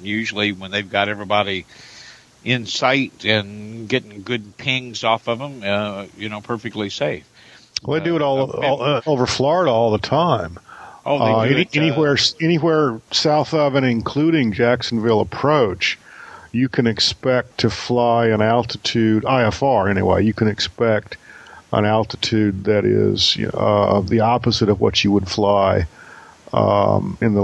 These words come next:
Speaker 2: in, elsewhere in the lower forty-eight.
Speaker 1: It's
Speaker 2: Um,
Speaker 1: happened,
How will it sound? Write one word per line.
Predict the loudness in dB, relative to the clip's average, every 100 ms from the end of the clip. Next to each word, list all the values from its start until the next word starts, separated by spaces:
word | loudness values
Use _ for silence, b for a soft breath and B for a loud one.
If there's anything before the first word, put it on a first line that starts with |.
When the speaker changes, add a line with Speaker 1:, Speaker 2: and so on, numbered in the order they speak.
| 2
Speaker 2:
in, | 0 0
elsewhere | 0 -2 0 0
in | 2
the | 2
lower | 2 0
forty-eight. | -2 0 2 2 2 -2
Speaker 1:
It's | -6 -20 -20 -20 -20 -6
Speaker 2:
Um, | -2 0 0 0
Speaker 1:
happened, | -2 -2 -4 -6